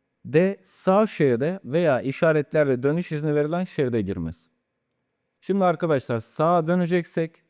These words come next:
bunu her zaman aklınızda tutun. Sağa dönülecekse dar bir kavis, sola dönülecekse geniş bir kavis yapmamız gerekir. Dolayısıyla burada sağa dönecek kişinin yapacağı yanlış şey geniş bir kavisle dönmektir.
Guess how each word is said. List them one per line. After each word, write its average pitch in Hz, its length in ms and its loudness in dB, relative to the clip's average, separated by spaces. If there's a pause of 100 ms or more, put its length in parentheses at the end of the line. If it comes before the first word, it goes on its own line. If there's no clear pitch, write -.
(320)
bunu 156 420 2
her 170 160 2
zaman 139 400 0
aklınızda 131 540 0
tutun. - 320 -10 (300)
Sağa 175 500 2
dönülecekse 117 760 2
dar 147 260 2
bir 185 100 4
kavis, 185 520 -2 (360)
sola 170 420 2
dönülecekse 127 580 2
geniş 135 460 -2
bir 113 120 0
kavis 127 560 -4 (160)
yapmamız 117 560 0
gerekir. 98 500 0 (420)
Dolayısıyla 143 540 2
burada 151 260 0
sağa 147 380 4
dönecek 127 380 -2
kişinin - 600 -6 (180)
yapacağı 139 480 2
yanlış 139 380 0
şey 214 260 -2
geniş 190 440 -2
bir 123 100 -6
kavisle 101 440 -2
dönmektir. 90 640 -6